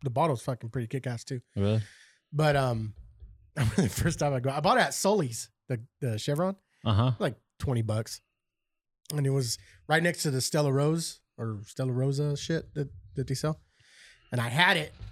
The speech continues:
Speaker 1: I looked at it. I was like, "Damn, this bottle's pretty fucking kick-ass." There's a dude. It's like an old school dude on a fucking old, like, Indian motorcycle, and the girl's sitting on the
Speaker 2: Oh, no
Speaker 1: fucking
Speaker 2: shit.
Speaker 1: Yeah, it's pretty cool. And so I was like, "I'll buy it, whatever." And I,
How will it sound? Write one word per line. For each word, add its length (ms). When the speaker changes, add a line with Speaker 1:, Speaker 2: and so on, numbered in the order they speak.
Speaker 1:
I 100
looked 220
at 60
it. 40
I 40
was 80
like, 140
"Damn, 180
this 80
bottle's 300
pretty 160
fucking 260
kick-ass." 400
There's 160
a 60
dude. 320
It's 180
like 140
an 60
old 200
school 240
dude 260
on 120
a 40
fucking 320
old, 220
like, 260
Indian 320
motorcycle, 580
and 80
the 60
girl's 280
sitting 200
on 120
the 60
Speaker 2:
Oh, 100
no 160
Speaker 1:
fucking 80
Speaker 2:
shit. 280
Speaker 1:
Yeah, 140
it's 100
pretty 140
cool. 180
And 440
so 100
I 40
was 100
like, 80
"I'll 100
buy 200
it, 180
whatever." 340
And 240
I, 80